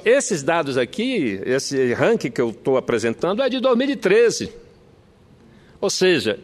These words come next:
eles continuaram com o saque nos recursos públicos da Assembleia.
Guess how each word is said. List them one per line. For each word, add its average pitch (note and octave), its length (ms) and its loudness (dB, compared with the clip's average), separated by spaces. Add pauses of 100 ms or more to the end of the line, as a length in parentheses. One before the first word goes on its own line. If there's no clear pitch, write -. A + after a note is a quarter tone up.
(120)
eles A3 480 0
continuaram A3+ 1400 0
com D3 300 -6
o A#2 40 -6
saque G#3+ 1080 -2
nos E3+ 260 -4
recursos E3 580 -4
públicos F3 540 -4
da D#3+ 120 0
Assembleia. A2+ 640 -2